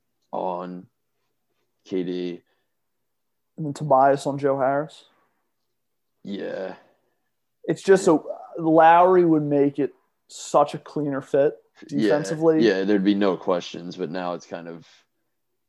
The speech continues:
Speaker 1: you gotta think about it a little bit.
Speaker 2: Yeah, the, your advantage, I know a lot of people, especially my friends, are saying, even about the Nets today, it's, "Oh, well, who's gonna guard Embiid?"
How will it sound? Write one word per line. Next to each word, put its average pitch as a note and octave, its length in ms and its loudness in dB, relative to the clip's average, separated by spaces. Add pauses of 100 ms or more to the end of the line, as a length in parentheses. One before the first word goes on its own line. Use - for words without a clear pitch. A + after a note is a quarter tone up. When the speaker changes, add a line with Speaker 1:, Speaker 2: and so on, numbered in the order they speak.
(180)
Speaker 1:
you F#2+ 100 -12
gotta F#2 180 -8
think F2+ 260 -18
about E2+ 260 -14
it F#2 100 -12
a F2+ 60 -12
little F#2 180 -10
bit. F#2 240 -8 (1300)
Speaker 2:
Yeah, B2+ 320 -2
the, C#3 400 0 (540)
your E3+ 340 2
advantage, D3+ 580 0
I C#3 80 2
know D3 160 4
a C3+ 40 4
lot C3+ 220 4
of C3+ 80 -4
people, C3+ 400 -2
especially C#3 400 -4
my C3 200 -2
friends, C3+ 320 -6
are C3 60 -6
saying, B2+ 520 -10 (400)
even F3 220 -2
about D#3 200 2
the D#3 80 2
Nets C#3+ 280 0
today, C#3 420 4
it's, C3 300 -6 (460)
"Oh, D3+ 220 6
well, C3+ 80 -2
who's C#3 180 -2
gonna C3+ 180 -6
guard C3+ 220 0
Embiid?" C#3 440 -6